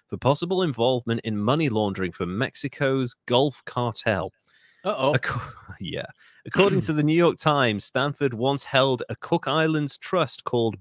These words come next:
Speaker 1: Baby Mama, which
Speaker 2: <laughs>
Speaker 1: with his mistress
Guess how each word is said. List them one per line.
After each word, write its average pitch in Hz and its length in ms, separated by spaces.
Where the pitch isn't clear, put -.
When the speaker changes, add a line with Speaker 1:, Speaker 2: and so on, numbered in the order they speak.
Speaker 1:
Baby 151 360
Mama, 80 360
which 107 260
Speaker 2:
<laughs> 185 300
Speaker 1:
with 190 220
his 170 300
mistress 185 760